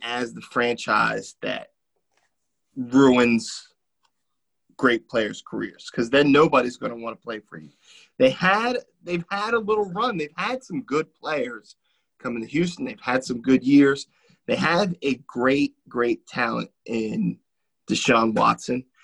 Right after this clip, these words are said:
and all they do, all I've never seen a team remove so much talent away from a young quarterback.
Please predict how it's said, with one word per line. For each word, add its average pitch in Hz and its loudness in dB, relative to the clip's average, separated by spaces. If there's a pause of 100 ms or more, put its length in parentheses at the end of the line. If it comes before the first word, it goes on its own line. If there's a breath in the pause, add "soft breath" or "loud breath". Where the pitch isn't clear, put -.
(140)
and 110 -6
all 139 6
they 147 6
do, 117 2 (340)
all 269 2
I've 170 0
never 240 -4
seen 196 -4
a 104 -16
team 131 0 (440)
remove 139 6
so 139 -2
much 131 -2
talent 120 -6
away 117 0
from 113 -8 (720)
a 120 0
young 117 2
quarterback. - -4